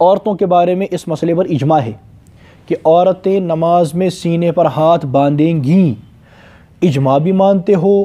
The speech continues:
یعنی عورتوں کا اس بارے میں اجماع ہے، اور اس بات کا دعویٰ بھی ہے کہ اجماع ہم مانتے ہیں۔ آ، لکھا ہے کہ اجماع تو مضبوط شرعی دلیل ہے۔ جب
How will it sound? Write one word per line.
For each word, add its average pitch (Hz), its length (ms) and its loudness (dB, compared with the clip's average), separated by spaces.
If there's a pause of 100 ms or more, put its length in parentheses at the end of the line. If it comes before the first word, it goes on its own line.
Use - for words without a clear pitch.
(120)
یعنی 151 260 0
عورتوں 156 380 0
کا 175 180 2
اس 160 180 -2
بارے 165 260 2
میں 180 120 -2
اجماع 165 320 0
ہے، 180 160 0 (380)
اور 165 200 0
اس 202 160 -4
بات 196 320 0
کا 226 80 2 (100)
دعویٰ 180 300 2
بھی 196 240 -2
ہے 185 100 -2
کہ - 180 -10
اجماع 175 320 0 (1000)
ہم 165 100 0
مانتے 175 380 -2
ہیں۔ 139 140 -8 (600)
آ، 120 200 -16
لکھا 156 440 0
ہے 180 120 -2
کہ - 140 -10
اجماع 170 320 0
تو 180 260 -2 (480)
مضبوط 139 480 0 (100)
شرعی 156 320 -2
دلیل 156 300 2
ہے۔ 123 120 -2 (640)
جب 208 220 0